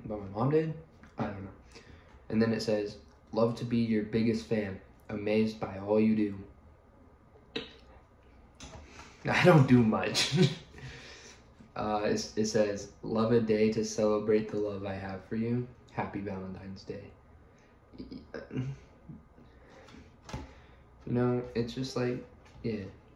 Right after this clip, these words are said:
But we're not gonna read, um, what my mom said, 'cause that's personal, obviously, but I thought the card was cool and kinda funny.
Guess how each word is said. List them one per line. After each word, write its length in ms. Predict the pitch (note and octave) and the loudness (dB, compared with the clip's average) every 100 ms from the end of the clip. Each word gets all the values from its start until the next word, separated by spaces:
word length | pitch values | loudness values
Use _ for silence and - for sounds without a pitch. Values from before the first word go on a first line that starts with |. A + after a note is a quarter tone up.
| - - - - - - - - - - - - - - - - - | -20 -20 -20 -20 -20 -20 -20 -20 -20 -20 -20 -20 -20 -20 -20 -20 -2
But 200 | A#2+ A2+ | 2 4
we're 160 | - C#3 | 4 4
not 120 | C#3 | 4
gonna 180 | C3+ A#2 | 2 2
read, 320 | G#2+ A2 A2+ - - | 2 2 0 -6 -10
um, 320 | G#2+ G2 F#2+ G2 - - - - - - - - | -8 -8 -8 -10 -18 -20 -20 -20 -20 -20 -20 -12
what 120 | A2+ G2 | -10 -8
my 60 | |
mom 220 | G2 G#2 | -10 -10
said, 140 | - A2 | -4 -2
'cause 220 | F#2+ - | -2 -4
that's 160 | - - | -12 -10
personal, 420 | - C3+ C#3 C3 | -6 -4 0 2
obviously, 400 | C3 C3 C3 C3 | 2 0 0 -2
but 240 | A2 G#2 - | -2 -8 -6
I 60 | |
thought 240 | A#2+ B2 A2+ | -4 -4 -4
the 80 | |
card 240 | - G#2+ G2+ | -6 -6 -6
was 100 | G#2 | -8
cool 280 | - G#2+ G#2+ - - - - - - | -6 -6 -6 -16 -16 -16 -16 -20 -8
and 140 | A2 G#2 - | -6 -6 -6
kinda 200 | G#2+ G#2 | -8 -6
funny. 340 | - G2+ G2+ | -8 -8 -10